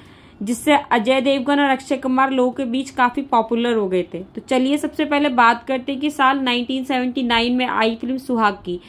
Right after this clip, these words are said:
यह एक एक्शन ड्रामा फिल्म थी जो मनमोहन देसाई द्वारा निर्देशित और कादर खान, प्रयागराज और के के शुक्ला द्वारा लिखित थी। यह फिल्म रिलीज के साथ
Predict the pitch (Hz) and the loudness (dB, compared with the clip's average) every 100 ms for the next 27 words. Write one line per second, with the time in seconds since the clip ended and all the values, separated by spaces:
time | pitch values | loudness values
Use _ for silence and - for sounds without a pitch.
0 | - - - 247 285 285 247 240 - 302 | -20 -20 -4 4 4 4 0 0 0 0
1 | 277 285 277 285 285 262 247 285 294 254 | 4 4 4 0 0 -2 -2 -2 0 0
2 | 247 254 269 269 254 247 247 240 240 254 | 2 2 0 0 -2 0 0 0 2 2
3 | 262 254 240 208 240 240 285 - 254 262 | 2 0 0 0 0 0 -4 0 -2 4
4 | 226 214 240 240 262 269 277 - 208 226 | 4 4 -2 -2 -2 -2 -8 -14 -4 2
5 | 226 226 240 254 262 254 240 233 262 254 | 4 4 2 0 -2 -4 -6 -4 -6 -8
6 | 240 240 226 226 226 240 214 190 202 - | -4 -4 -2 0 0 0 -2 -2 -6 -6
7 | 151 147 - - - - - - - - | -10 -12 -16 -20 -20 -20 -20 -20 -20 -20
8 | - - - 208 254 294 294 302 285 254 | -20 -20 -10 0 2 4 4 4 4 2
9 | 269 269 302 294 269 | 0 0 -2 2 2